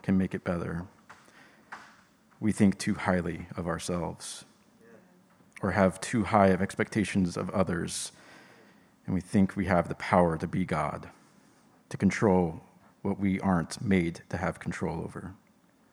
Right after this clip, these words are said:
And we fall to despair when we realize no government, no success,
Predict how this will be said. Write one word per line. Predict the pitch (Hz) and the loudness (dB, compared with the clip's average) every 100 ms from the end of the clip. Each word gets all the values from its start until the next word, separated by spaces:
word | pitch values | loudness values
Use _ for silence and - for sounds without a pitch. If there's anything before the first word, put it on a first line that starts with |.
| _ _ _ _ _ - _ _ _ _ _ | _ _ _ _ _ -20 _ _ _ _ _
And | 101 | -2
we | |
fall | 85 - 107 104 | -2 4 4 6
to | 110 | 2
despair | 98 - - 95 87 85 - - _ _ _ _ _ _ _ | -2 -4 0 2 0 -2 -12 -20 _ _ _ _ _ _ _
when | - 98 | -4 0
we | |
realize | 92 101 107 98 95 90 | 2 4 4 4 4 4
no | 104 110 104 | 4 6 6
government, | 98 87 87 82 - - - _ - - _ _ | 4 4 2 0 -4 -10 -14 _ -20 -20 _ _
no | 107 101 | 0 0
success, | - - - 87 85 - - | 0 -2 -2 -2 -2 -8 -12